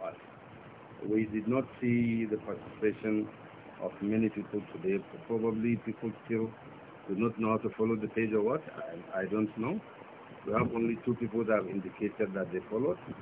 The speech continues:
Uh, that's, uh, quite poor. Yesterday was quite, quite, quite more. There were very, very many people. So I hope that it's not a problem with our transmission. Inshallah, if it is, we will make amends. Uh,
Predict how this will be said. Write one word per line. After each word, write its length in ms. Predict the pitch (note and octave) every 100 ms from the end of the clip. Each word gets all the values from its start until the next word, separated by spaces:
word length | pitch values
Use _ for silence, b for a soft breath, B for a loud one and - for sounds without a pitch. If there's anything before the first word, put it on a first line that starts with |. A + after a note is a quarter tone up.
| - - - -
Uh, 420 | - - - - E2+ F2 -
that's, 200 | G#2+ - - - G2
uh, 520 | F#2+ F#2 F2 E2+ -
quite 180 | G#2+ G2+ - F2+
poor. 180 | G#2+ - - - - - -
Yesterday 400 | G#2+ A2 - G2
was 160 | G#2 F#2 -
quite, 240 | G2+ G2+
quite, 160 | - G2 -
quite 220 | G2 G2+ - - - - - - -
more. 220 | G2+ G2
There 180 | F#2 F2+
were 140 | F2 F#2+
very, 240 | G#2 G2+
very 260 | F#2+ F#2+ F#2+
many 300 | F#2+ F#2 F#2
people. 360 | F#2 - G2+ - - - - - - - -
So 80 | G#2+
I 100 | G#2
hope 220 | G#2 B2 A2
that 140 | G2+
it's 160 | G2+ -
not 200 | G#2+ A2
a 40 | F#2+
problem 440 | A2 G2+ G2+ G#2
with 100 | F#2
our 120 | F2
transmission. 640 | - F2 - A2 A2 F3 - - - - - - - - - - - - - -
Inshallah, 440 | - G2+ F#2+ F#2+ F#2
if 140 | -
it 180 | G2+ C3+
is, 80 | C#3 - -
we 60 |
will 100 | F#2
make 260 | F2+ G#2 G2
amends. 360 | G2 G2+ C3+ D#3 - - - - - - - - F2+
Uh, 420 | F#2 F2+ F2 E2+